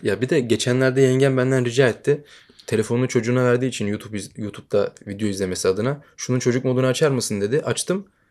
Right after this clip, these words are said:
Ee, yani evet, yetişkin içeriğini kaldırdı YouTube ama, e, çocuklar için içeriği berbat olan videolar da kaldı yani. İşte bugün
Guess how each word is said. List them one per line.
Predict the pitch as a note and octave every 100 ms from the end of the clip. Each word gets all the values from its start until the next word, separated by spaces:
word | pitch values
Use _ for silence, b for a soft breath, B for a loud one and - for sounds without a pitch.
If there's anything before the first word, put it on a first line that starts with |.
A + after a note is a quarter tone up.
| _ _ _ _ _ -
Ee, | G2+ G2
yani | B2 A2 A#2 A#2
evet, | B2 B2+ - - _ _ -
yetişkin | G#2+ A2+ - C3
içeriğini | B2+ C3+ B2+ B2+
kaldırdı | C3 B2 B2 C3+
YouTube | C#3+ - C#3
ama, | F3+ B2 - b b b b _ _ -
e, | F#2+ F#2 - _ _ -
çocuklar | - G#2+ A#2+ C#3
için | C#3 D3+ D#3 C#3+ -
içeriği | - - B2 C3+
berbat | A#2 A#2 C3+
olan | C3+ C3 B2
videolar | A#2 B2 B2+
da | A2+
kaldı | - F#2+ F#2
yani. | F#2 F2+
İşte | F#2 - G2
bugün | A2 G#2+ B2